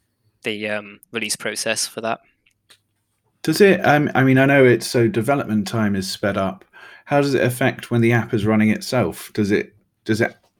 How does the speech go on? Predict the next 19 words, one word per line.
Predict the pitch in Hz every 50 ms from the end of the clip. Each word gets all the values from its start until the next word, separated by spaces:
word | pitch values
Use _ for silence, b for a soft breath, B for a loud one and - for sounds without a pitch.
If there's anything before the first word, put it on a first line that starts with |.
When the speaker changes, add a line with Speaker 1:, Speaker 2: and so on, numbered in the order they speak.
| _ _ _
Speaker 2:
benefit | 123 117 117 123 120 - 127 - - 113
that | 113 131 160 139 -
in | - 135 139
any | 143 151 156 147
term, | - - 151 160 175 180 - - _
in | 127 143
Speaker 1:
It | 139 170
ac-, | 180 180
Speaker 2:
ways? | 190 - - - - -
Speaker 1:
it | 143 135 -
actually | 151 165 135 - - 147 -
does | - 143 139 -
speed | - - _ 143 131 127
it | 135 117
up | - -
a | 139
little | 120 131 135 - 120
bit, | - 113 110 - - -
yeah. | 117 123 120 117 107 104